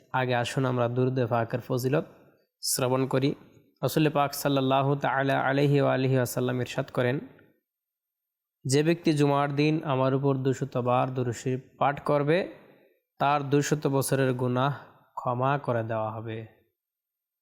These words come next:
সুবহানাল্লাহ। আসুন আমরা প্রতি জুমার দিন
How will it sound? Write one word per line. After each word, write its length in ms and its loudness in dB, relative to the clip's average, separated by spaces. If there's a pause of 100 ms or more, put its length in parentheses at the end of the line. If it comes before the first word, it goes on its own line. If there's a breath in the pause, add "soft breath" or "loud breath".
(420)
সুবহানাল্লাহ। 640 -6
আসুন 440 0 (680)
আমরা 500 -4 (920)
প্রতি 280 2
জুমার 380 2
দিন 260 -2